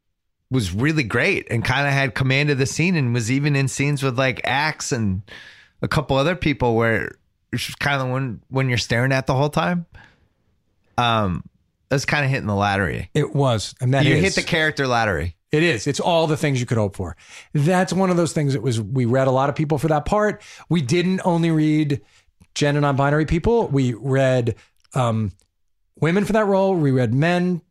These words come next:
Speaker 2: for that role.
Speaker 1: Why did you become fascinated by the concept of a gender non-binary character?
Speaker 2: Well, because as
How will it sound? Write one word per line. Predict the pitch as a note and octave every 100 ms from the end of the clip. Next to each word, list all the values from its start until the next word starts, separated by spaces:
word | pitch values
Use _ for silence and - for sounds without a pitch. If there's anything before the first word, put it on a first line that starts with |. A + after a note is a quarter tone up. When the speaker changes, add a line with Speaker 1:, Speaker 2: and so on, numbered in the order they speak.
| _
Speaker 2:
for | -
that | E3 D#3+
role. | E3 D#3+ D3+ D3 C#3 - -
Speaker 1:
Why | C3+
did | E3 E3+
you | F3
become | D#3 E3 D#3 C#3+ B2
fascinated | - B2 B2 - B2+ A2+ G#2+
by | G#2+ G#2 G2+ F2 - _
the | - G#2
concept | A2+ G#2+ G#2 F#2+ G#2+
of | F#2+
a | F#2
gender | E2+ G#2 G2+ G2
non-binary | G2 F#2+ F#2 F#2+ F2+
character? | - F3 F3 E3
Speaker 2:
Well, |
because | - F#3+ F#3 D3
as | - C#3+ C#3+ C#3+